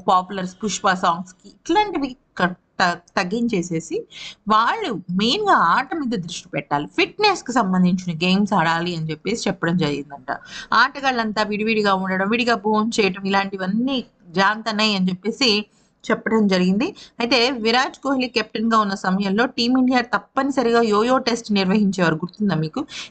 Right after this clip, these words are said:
ఈ పరీక్షలతోనే ప్లేయర్ ఫిట్‌నెస్ లెవెల్‌ని నిర్ధారిస్తూ ఉండేవారు. ఈ టెస్ట్ విఫలమైన వారిని జట్టులోకి తీసుకునే వాళ్లే కాదు. అయితే ఈ టెస్ట్‌ని అధిగమించడంలో ప్లేయర్లు చాలా తీవ్రమైన ఇబ్బంది పడుతున్నారన్న విమర్శలతో బోర్డు ఈ టెస్ట్‌ని పక్కన పెట్టేసింది.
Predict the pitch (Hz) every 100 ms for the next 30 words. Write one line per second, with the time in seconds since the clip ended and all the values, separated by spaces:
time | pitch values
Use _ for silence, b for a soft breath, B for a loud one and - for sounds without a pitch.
0 | 233 254 294 277 254 262 285 233 220 233
1 | 233 359 240 220 233 233 220 - 277 247
2 | 208 202 226 285 220 190 269 240 - 185
3 | 151 139 135 - b b - 240 240 262
4 | 262 311 254 254 269 262 254 233 240 294
5 | 214 196 - 269 - 254 302 330 320 247
6 | 226 233 143 - B B 254 277 349 247
7 | 247 - 311 262 269 285 269 262 240 254
8 | 262 233 226 262 294 - 226 196 240 277
9 | 330 349 311 277 262 247 226 185 233 233
10 | 226 208 - 214 202 196 180 165 190 208
11 | - 220 196 285 233 214 233 B B 240
12 | 285 302 302 - 233 330 339 269 233 269
13 | 233 - 147 175 -